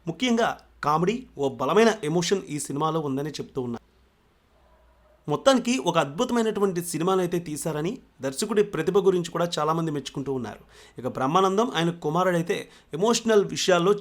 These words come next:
చాలా బాగా నటించారని కూడా అంటూ ఉన్నారు. సినిమాకి కామెడీ కూడా కడుపుబ్బా నవ్వించేలా ఉందని కూడా తెలియజేస్తూ ఉన్నారు. ఈ సినిమా ఈవెంట్లో అనేక విషయాలు, ఈ సినిమా ఎలా ఓకే అయిందనే విషయం కూడా బ్రహ్మానందం తెలియజేశారు.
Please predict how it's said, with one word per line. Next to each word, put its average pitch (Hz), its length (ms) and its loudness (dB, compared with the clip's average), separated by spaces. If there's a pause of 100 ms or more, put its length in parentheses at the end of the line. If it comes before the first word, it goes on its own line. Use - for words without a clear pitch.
చాలా 165 180 4
బాగా 180 240 0
నటించారని 160 540 -4
కూడా 156 160 -4
అంటూ 139 200 -6
ఉన్నారు. 120 260 -8 (180)
సినిమాకి 170 680 -4
కామెడీ 175 300 2
కూడా 170 300 -2 (320)
కడుపుబ్బా 190 400 0
నవ్వించేలా 165 540 -2
ఉందని 147 260 -4
కూడా 147 160 -6
తెలియజేస్తూ 131 540 -8
ఉన్నారు. 113 280 -10 (440)
ఈ 143 40 -8
సినిమా 226 240 2
ఈవెంట్లో 226 380 2
అనేక 202 220 2
విషయాలు, 196 540 0
ఈ 135 100 -6
సినిమా 170 240 -2
ఎలా 156 260 0
ఓకే 185 240 0
అయిందనే 170 220 -2
విషయం 151 240 -4
కూడా 170 140 -2
బ్రహ్మానందం 156 540 -4
తెలియజేశారు. 135 640 -6